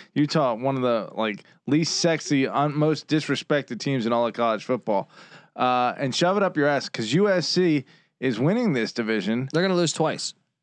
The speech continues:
Speaker 1: And they're
Speaker 2: U S C
Speaker 1: gonna
Speaker 2: will lose twice in
Speaker 1: the
Speaker 2: conference.
Speaker 1: Coliseum, a harder place to play than people, uh, give it credit for. They just think, "Oh, you lose it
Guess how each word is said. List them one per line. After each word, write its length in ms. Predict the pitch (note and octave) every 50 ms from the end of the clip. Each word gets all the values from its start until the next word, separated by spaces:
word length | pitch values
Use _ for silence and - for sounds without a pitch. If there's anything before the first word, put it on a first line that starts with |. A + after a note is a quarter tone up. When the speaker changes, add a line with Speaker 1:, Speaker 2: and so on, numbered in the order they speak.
| _ _
Speaker 1:
And 140 | B2+ B2+ E3
they're 80 | G3+
Speaker 2:
U 20 | A3
S 100 | G#3 G#3+
C 100 | A#3 A3+
Speaker 1:
gonna 100 | G#3 F#3+
Speaker 2:
will 80 | F3
lose 180 | F3+ F#3 D#3+ -
twice 320 | - - E3+ E3 D#3+ D3+
in 80 | D#3+ C#3
Speaker 1:
the 60 | C3+
Speaker 2:
conference. 200 | C#3 B2+ F#3 G3
Speaker 1:
Coliseum, 520 | G#3+ A#3+ C4 B3 - - G#3+ G3 F#3 F3+
a 120 | E3 F#2+ A2
harder 360 | - - F3+ E3 F3+ F3+ F3
place 340 | - - F3+ F3 E3+ D#3 -
to 80 | - C3+
play 220 | - C#3 C#3+ C#3+
than 140 | C#3 C3+ A#2
people, 440 | G2 C3+ C#3 - A#2+ A#2+ A#2 G2 B1+
uh, 360 | B1 D#2+ G#2+ - - - - - - B2
give 140 | A#2+ C3+ B2+
it 100 | A#2 F2+
credit 240 | - B2 A2+ G2 -
for. 100 | F2+ G2+
They 140 | A2 B2 B2+
just 200 | C3+ C#3 B2+ -
think, 240 | D3 C3+ A2+ - -
"Oh, 100 | D3 D3+
you 180 | C#3 C3+ C#3+ D3
lose 240 | C#3+ D#3+ D#3+ C#3+ C3+
it 240 | C3+ G#2 E2+ E3+